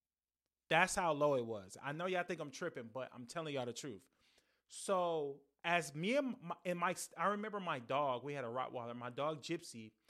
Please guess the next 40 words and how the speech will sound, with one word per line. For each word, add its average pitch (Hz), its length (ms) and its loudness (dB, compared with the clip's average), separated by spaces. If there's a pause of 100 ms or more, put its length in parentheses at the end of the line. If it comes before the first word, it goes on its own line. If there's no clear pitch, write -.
(280)
was 135 240 -8
on 160 140 -2
his 135 160 -6
back 143 320 0
head 151 420 -2
looking 143 440 -6
up 147 180 -2
at 110 180 -6
it. - 160 -16
Like, 117 260 -8 (200)
it 147 80 -6
was, 147 160 -6
like, 123 240 -4
doing 147 220 -6
one 143 140 -4
of 131 80 -6
these, 131 200 -8
like, 123 200 -10
ears, 147 280 -4
like, 120 160 -4
looking 135 380 -4
up. 113 200 -4 (360)
But 185 140 0
it 185 100 2
was 139 160 -4 (160)
very 226 400 0
quiet, 214 560 8
you 131 120 -4
guys. 127 380 0
You 185 100 -2
had 214 220 0
to 196 60 0
be 175 240 -4
outside 160 500 2
and 131 140 -6
looking 147 300 -8
up 143 180 -6
to 127 80 -12
see 127 220 -6
it. - 160 -10